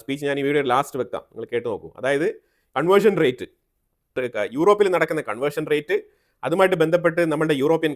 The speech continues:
കൾച്ചർ, ഏഹ്, നമ്മൾ ഏത് രീതിയിലാണ് നമ്മളുടെ സിറ്റികൾ അലങ്കോലപ്പെട്ടുകൊണ്ടിരിക്കുന്നത്, ഇതൊക്കെ കണ്ടുകൊണ്ട് ഇത്, ഇതൊക്കെ ആർക്ക് വേണ്ടിയിട്ടാണ് യൂറോപ്യൻ യൂണിയൻ കമ്മീഷണർ ഇതൊക്കെ കണ്ണടച്ച് പോകുന്നത് എന്നാണ് ബ്രസൽസ് ആർക്ക് വേണ്ടിയിട്ടാണ് ഇതിന് കണ്ണടയ്ക്കുന്നത്,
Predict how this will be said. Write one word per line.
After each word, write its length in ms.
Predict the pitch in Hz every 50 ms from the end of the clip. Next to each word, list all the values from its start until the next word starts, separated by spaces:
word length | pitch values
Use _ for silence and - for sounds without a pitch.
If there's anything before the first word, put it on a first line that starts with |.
| -
കൾച്ചർ, 320 | 107 123 143 - - 196 - - _ _ _ _ _ _ _ _ _ 131
ഏഹ്, 220 | 139 139 143 143 139 127
നമ്മൾ 160 | 139 156 170 156 156 165
ഏത് 140 | 190 220 226 196 185
രീതിയിലാണ് 360 | 190 196 208 202 196 190 185 175
നമ്മളുടെ 220 | 165 170 170 - - -
സിറ്റികൾ 300 | 160 - - 196 190 185 147
അലങ്കോലപ്പെട്ടുകൊണ്ടിരിക്കുന്നത്, 920 | 143 156 160 175 180 160 160 156 160 156 147 139 151 151 160 180 175 208 - - _ _ _ _ _ _ _ _ _ 156
ഇതൊക്കെ 200 | 160 190 196 220 208 180
കണ്ടുകൊണ്ട് 320 | 170 180 196 190 185 185 190 190 175 - 170
ഇത്, 100 | 165 170 - 165
ഇതൊക്കെ 220 | 160 180 170 175 165 156 175
ആർക്ക് 200 | 202 208 - 247 214
വേണ്ടിയിട്ടാണ് 380 | 196 196 208 196 190 190 196 190 170 170
യൂറോപ്യൻ 400 | 175 175 180 185 180 190 185 180 175
യൂണിയൻ 180 | 175 175 175 175 175
കമ്മീഷണർ 440 | 156 156 165 160 156 170 165 170 170 156
ഇതൊക്കെ 200 | 156 160 156 165 - 156
കണ്ണടച്ച് 440 | 151 147 175 175 165 160 - - 156 -
പോകുന്നത് 400 | 151 156 151 151 151 151 147 160 156 - - 139
എന്നാണ് 340 | 143 165 160 151 147 147 170 202 - _ _ _ _ _ - 123
ബ്രസൽസ് 560 | 139 156 151 - 196 190 190 - - 185 180 170 - 127
ആർക്ക് 180 | 156 180 185 196
വേണ്ടിയിട്ടാണ് 360 | 180 165 160 175 170 170 175 170 - - 151
ഇതിന് 180 | 151 160 156 151 -
കണ്ണടയ്ക്കുന്നത്, 520 | 151 160 165 156 - - 143 139 120 95